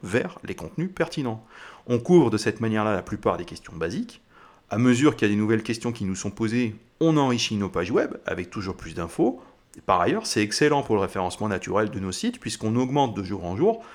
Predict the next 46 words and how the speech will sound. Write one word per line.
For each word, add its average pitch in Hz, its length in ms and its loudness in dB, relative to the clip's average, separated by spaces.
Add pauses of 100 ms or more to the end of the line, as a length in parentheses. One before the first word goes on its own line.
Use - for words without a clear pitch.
(280)
euh, 95 80 -2
notre 104 280 0
quantité 95 400 -2
de - 60 -10
contenu 104 280 -2
pertinent 120 540 -2 (100)
en - 80 -12
faisant 87 280 -8
ça. - 240 -16 (1200)
Alors, 110 220 4
est-ce 160 160 0
que 180 80 6
les 180 100 8
réponses 165 320 4
sont 135 180 0
moins 175 220 4
qualitatives 139 600 0
qu'avant ? 104 380 0 (800)
Bah, - 60 -8
tu - 100 -6
vois, 170 120 4
déjà 127 220 6
là, 190 100 6
ça 117 160 2
dépend 117 260 2
à 170 60 2
qui - 140 -6
on 123 80 0
demande. 95 240 -4 (1000)
Moi, 147 300 6
à 131 40 8
titre - 200 -4
perso, 180 340 2
il 160 100 2
m'arrive 127 420 4
de 104 80 -4
penser, 170 380 -2
il 143 140 -6
peut 175 140 4
m'arriver 101 340 0
de 90 60 -8
penser 190 420 -2
qu'il 131 400 -2
manque 127 240 2
une 143 80 2
phrase 95 320 -2